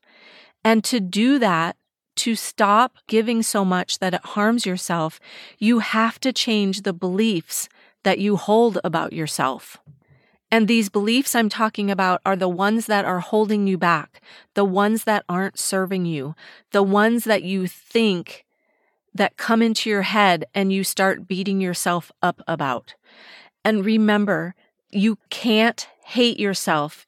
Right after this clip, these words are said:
into a version that you love. If you're feeling stuck and have tried to change your behaviors, maybe over and over and over again,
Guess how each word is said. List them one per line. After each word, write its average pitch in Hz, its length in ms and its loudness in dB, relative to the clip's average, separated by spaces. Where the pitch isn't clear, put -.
into 226 380 0
a 214 120 -2
version 190 460 0
that 180 160 -2
you 180 120 -4
love. 170 460 -4
If 240 240 2
you're 262 440 4
feeling 247 480 -2
stuck - 520 -2
and 202 120 0
have 208 220 0
tried 214 440 0
to 233 100 -8
change 208 400 -2
your 208 80 -2
behaviors, 175 680 -4
maybe 180 460 -2
over 196 360 0
and 180 240 -4
over 175 300 -4
and 170 160 -4
over 160 280 -4
again, 143 380 -8